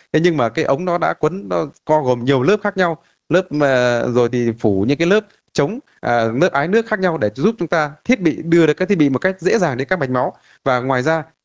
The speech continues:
ống rất nhỏ như vậy bằng cái tăm nhưng mà có thể gồm có nhiều, rất nhiều lớp khác nhau, đúng không ạ? Năm bảy các lớp khác nhau để có tác dụng là sao mà xuyên qua được những tổn thương tắc mãn tính hoặc là xuyên qua những tổn thương nó khó, nó vôi, giúp cho ta và đưa cái thiết bị qua được tổn thương trong động mạch vành, giúp cho bệnh nhân can thiệp được,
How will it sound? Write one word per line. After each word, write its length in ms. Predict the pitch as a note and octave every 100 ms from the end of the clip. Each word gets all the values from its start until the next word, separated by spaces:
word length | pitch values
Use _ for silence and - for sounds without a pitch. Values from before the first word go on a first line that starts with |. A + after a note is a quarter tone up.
| -
ống 200 | D3+ G#3
rất 140 | B3+
nhỏ 180 | D#3+ A2+
như 60 | C#3
vậy 120 | D3
bằng 140 | B2 B2+
cái 60 |
tăm 200 | E3 D#3+
nhưng 100 | D#3
mà 120 | C3+
có 160 | A#2+ D#3+
thể 180 | G#2+ G2+
gồm 220 | A#2 A#2
có 60 | D3+
nhiều, 340 | C3+ B2+ B2
rất 160 | A#3 E3
nhiều 140 | C3
lớp 120 | E3+ F#3+
khác 120 | F#3
nhau, 240 | F3+ D#3
đúng 120 | D3+ E3
không 120 | -
ạ? 60 | _ _ _
Năm 200 | E3+ F3+
bảy 120 | C3
các 140 | G#2 D#3+
lớp 100 | F3
khác 100 | F3
nhau 240 | D#3+ D3 C#3
để 180 | G#2+ G2
có 100 | B2
tác 160 | F3
dụng 180 | C#3 A#2
là 80 | A2
sao 200 | C3 B2+
mà 180 | A2+ G2+ _ _ -
xuyên 260 | - F3
qua 160 | E3 D#3+
được 80 | B2+
những 140 | C#3+
tổn 140 | A2 F#2
thương 160 | C#3
tắc 180 | D#3+ G3
mãn 140 | D3 E3+
tính 220 | D3 G3+ - -
hoặc 80 |
là 60 | A2
xuyên 240 | - D#3
qua 120 | D3+ C3+
những 80 | D3+
tổn 140 | G#2
thương 160 | C#3 C3+
nó 80 |
khó, 260 | C#3+ C3+ D#3+
nó 80 | F3+
vôi, 220 | D#3 D#3 - _ -
giúp 160 | G3+ A#3
cho 100 | E3+
ta 200 | - D3+
và 120 | D3 C#3
đưa 260 | F#3 F#3+
cái 100 | G3
thiết 140 | G#3+ F#3
bị 140 | D#3
qua 120 | D#3+
được 140 | A#2+ -
tổn 140 | G2
thương 220 | D#3 C#3
trong 160 | A#2+ C3
động 100 | A#2
mạch 120 | G#2+
vành, 200 | A2+ G2+ - _ -
giúp 140 | G3+ G#3+
cho 80 |
bệnh 140 | C#3+ A#2+
nhân 120 | C3+
can 120 | C3
thiệp 140 | B2 A#2
được, 160 | A#2